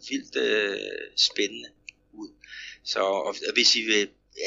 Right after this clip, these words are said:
jeg skal bruge en, en beskrivelse af ham, ikke? Og så, så prøv at gå ind på Ma-, øh, Madrista, øh, D K, øh, og, og søg, søg på René, så, så vil vi kunne se både video og, og så også en, en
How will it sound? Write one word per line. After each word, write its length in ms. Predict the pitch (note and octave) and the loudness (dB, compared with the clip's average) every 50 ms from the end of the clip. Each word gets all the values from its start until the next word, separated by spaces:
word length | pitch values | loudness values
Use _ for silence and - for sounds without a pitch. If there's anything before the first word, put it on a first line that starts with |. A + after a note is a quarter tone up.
| A#2 | -2
jeg 60 | G#2+ - | -2 -2
skal 100 | - - - | -4 -6 -4
bruge 160 | - D3+ F3 E3+ D3+ | 2 2 4 4 6
en, 140 | C#3+ C3 | 4 4
en 40 | A#2 | 2
beskrivelse 500 | - A2 - - - B2 C3 B2+ - A2 | 2 -2 -2 -2 -2 -4 0 0 2 2
af 100 | F2 F#2 | 2 0
ham, 140 | G#2+ A#2 A#2 | 0 -4 -6
ikke? 140 | - G2 G2+ | -6 -6 -6
Og 80 | G#2 | -4
så, 160 | - - C3 C#3 D3 C3+ A#2+ A2 | -2 0 0 2 2 0 0 -2
så 120 | - - - - | -4 -8 -8 -8
prøv 120 | - D#3+ | -6 -4
at 80 | E3+ F3 | -2 0
gå 60 | F3+ | 0
ind 140 | C#3+ - - | -2 -2 -2
på 120 | D3+ C#3+ B2+ A#2+ A2 G#2+ G#2+ | -2 0 0 0 -2 -2 0
Ma-, 240 | G#2 G2+ G2 F2+ - - - - - - - - - - - F#2 | 0 2 0 0 -2 -10 -16 -14 -14 -14 -14 -14 -14 -14 -12 -8
øh, 260 | G#2+ G#2+ G2+ G2 F#2+ | -6 -4 -4 -4 -4
Madrista, 600 | G2 G2+ G2+ G2 - G#2+ A2 A2+ - - - A#2+ A2+ - - _ _ _ - - | -2 -2 -2 0 2 4 6 6 6 6 4 0 -4 -4 -10 _ _ _ -12 -8
øh, 180 | A2 A2 G#2+ G#2 G2+ - | -6 -4 -4 -4 -2 0
D 20 | A2+ A#2 - A2 | 0 0 0 0
K, 40 | |
øh, 640 | G#2+ G#2 G2+ - - - - - - - G#2+ G#2 A2 F2+ D2+ F2+ | -2 -2 -2 -2 -4 -2 0 -2 -2 -2 -2 -6 -8 -8 -10 -12
og, 100 | F2+ F2+ F2 - - - - - _ G2+ | -14 -14 -14 -10 -10 -10 -10 -12 _ -20
og 160 | F#2+ F#2+ F#2+ F2+ | -20 -20 -16 -12
søg, 220 | - - - G#2+ - G2 _ - | -10 -10 -10 -10 -12 -16 _ -8
søg 180 | - - - G#2 G2 - | -8 -8 -8 -10 -20 -18
på 60 | - | -16
René, 420 | G#2+ G2+ G2 G2 F#2+ F#2+ F#2+ F#2+ F#2+ | -16 -14 -12 -14 -14 -12 -8 -4 0
så, 200 | - - A#2+ A2+ A2+ A2+ A2 G#2+ G#2 - _ _ _ _ _ _ _ _ _ _ - | 0 0 0 -2 -6 -6 -8 -10 -12 -18 _ _ _ _ _ _ _ _ _ _ -6
så 140 | - - - A#2 | -4 -4 -4 -4
vil 160 | A2+ G#2 G2 | -6 -6 -6
vi 120 | F#2+ F2+ E2+ E2 - - - _ - - | -8 -10 -10 -12 -14 -14 -18 _ -16 -6
kunne 100 | G#2+ - | 0 0
se 220 | - A2+ G2+ G2 - | 0 0 0 -6 -4
både 200 | F#2+ G#2 G#2 G2+ | -6 -4 -4 -4
video 380 | G#2+ G#2 G#2 - - B2 A2+ | -6 -8 -8 -8 -6 -6 -4
og, 260 | G#2 F2+ E2+ E2+ E2 - - - _ _ _ _ _ - _ _ _ _ _ _ _ _ | -2 -2 -4 -4 -6 -12 -20 -20 _ _ _ _ _ -20 _ _ _ _ _ _ _ _
og 120 | - F#2 F2+ | -4 0 0
så 100 | - F#2+ | 0 0
også 280 | F2 F2 F2+ F#2 - - - - - _ _ | 0 0 0 -2 -4 -6 -8 -20 -20 _ _
en, 200 | - - - - - - - | -20 -20 -20 -20 -20 -18 -18
en 80 | G2+ | -16